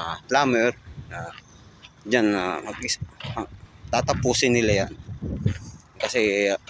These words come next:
hapon naman ang pasok nila, eh, kaya hanggang matapos nila yan, wala silang, ano, na oras.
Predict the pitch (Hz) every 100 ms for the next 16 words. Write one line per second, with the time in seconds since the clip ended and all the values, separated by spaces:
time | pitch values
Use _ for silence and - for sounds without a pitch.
0 | - 98 - 110 107 101 107 98 104 95
1 | 104 110 104 92 - 95 92 90 85 85
2 | 85 - - - - - - - - -
3 | - - 107 113 117 110 117 110 - 104
4 | 117 101 101 87 85 - - - - 104
5 | 117 113 123 120 120 113 117 107 110 101
6 | 95 113 107 - 95 90 82 - - -